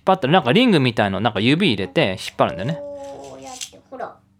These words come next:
Speaker 1: やったら、その白いやつがくるくるくるくるくるって回って、それでコマが回るんだよね。
Speaker 2: そうそうそう。
Speaker 1: かっこいいね。さて、入れて。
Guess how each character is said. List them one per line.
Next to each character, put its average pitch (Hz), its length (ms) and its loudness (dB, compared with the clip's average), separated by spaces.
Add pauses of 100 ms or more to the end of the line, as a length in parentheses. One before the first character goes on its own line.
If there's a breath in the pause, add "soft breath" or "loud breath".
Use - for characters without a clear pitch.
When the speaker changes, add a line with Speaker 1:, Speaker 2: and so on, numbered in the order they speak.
Speaker 1:
や 113 120 0
っ 117 120 -6
た 139 100 2
ら、 98 220 0
そ - 100 -10
の 101 220 -4
白 143 340 2
い 110 40 2
や 90 80 -2
つ - 100 -10
が 85 80 -8
く - 100 -4
る 254 60 0
く 254 80 -2
る 220 80 -2
く 233 80 -2
る 202 80 -4
く 202 80 -2
る 190 80 -4
く 190 80 -2
る 170 60 2
っ - 20 -12
て - 120 -10
回 87 140 -6
っ - 40 -10
て、 - 120 -18
そ - 160 -2
れ 214 100 2
で 240 100 2
コ - 180 -6
マ 127 100 2
が 82 100 -4
回 71 140 -6
る 62 60 -16
ん 73 40 -18
だ 76 60 -16
よ 76 60 -18
ね。 110 180 -20 (160)
Speaker 2:
そ 440 220 -8
う - 20 -14
そ 330 140 -10
う 247 80 -14
そ - 260 -10
う。 - 40 -14
Speaker 1:
か - 120 -20
っ - 60 -20
こ 294 120 -2
い 220 40 0
い 127 40 -2
ね。 95 360 -4 (2250)
さ - 320 -8
て、 - 160 -16 (400)
入 113 160 -8
れ 120 140 -8
て。 123 320 -6